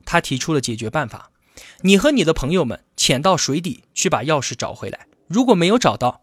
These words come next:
你就不用回家了。”在水底找了差不多两个小时之后，太阳快要下山了。我看到前面的水草中奇迹地闪耀着金属的光芒，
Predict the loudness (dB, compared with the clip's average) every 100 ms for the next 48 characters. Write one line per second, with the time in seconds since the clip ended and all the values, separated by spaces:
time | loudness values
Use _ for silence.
0 | _ -4 -4 -2 0 0 -2 -8 -8 -12
1 | -18 _ _ -20 -20 -20 -12 4 6 6
2 | 4 2 2 2 2 2 2 0 0 -2
3 | -4 -4 -6 -6 -2 -2 -4 _ -6 0
4 | 0 0 -4 -4 -2 -4 -6 -6 -6 -8
5 | -12 _ -20 0 2 4 4 4 2 0
6 | 0 0 0 -2 0 -2 -2 -6 -8 _
7 | -4 -2 -2 0 0 0 -4 -6 -4 -4
8 | -2 -2 -2 -2 -6 -8 -4 -4 -6 -10